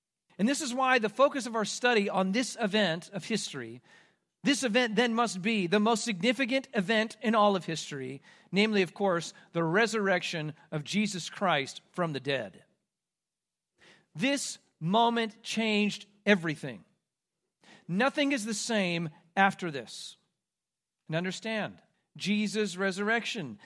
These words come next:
didn't just change things, of course, well, for Jesus,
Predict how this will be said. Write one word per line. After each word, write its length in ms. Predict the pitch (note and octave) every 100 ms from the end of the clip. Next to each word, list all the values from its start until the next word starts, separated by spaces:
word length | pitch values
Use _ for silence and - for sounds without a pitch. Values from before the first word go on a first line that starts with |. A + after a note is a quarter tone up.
| -
didn't 340 | D3+ A#3 A#3 F#3+
just 280 | G#3+ G#3 -
change 360 | G#3+ A3 G#3
things, 280 | F3+ F#3 D#3+
of 80 | C#3+
course, 320 | E3+ E3 -
well, 220 | D3 C#3
for 160 | - C3
Jesus, 680 | C#3 G3 D3 C#3 F#3+ -